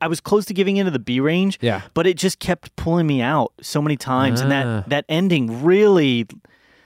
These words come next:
Speaker 1: like, left me w-, with a pretty harsh vibe,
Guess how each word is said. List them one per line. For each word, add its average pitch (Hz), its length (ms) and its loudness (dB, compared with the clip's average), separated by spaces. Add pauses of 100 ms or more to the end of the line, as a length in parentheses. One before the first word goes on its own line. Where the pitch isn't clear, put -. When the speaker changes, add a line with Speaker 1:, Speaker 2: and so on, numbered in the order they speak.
(240)
Speaker 1:
like, 123 220 -4
left 143 320 -2
me 147 240 0
w-, 135 300 2
with 131 240 -4
a 120 60 -2
pretty 139 600 -4 (160)
harsh 127 460 -4
vibe, 120 460 0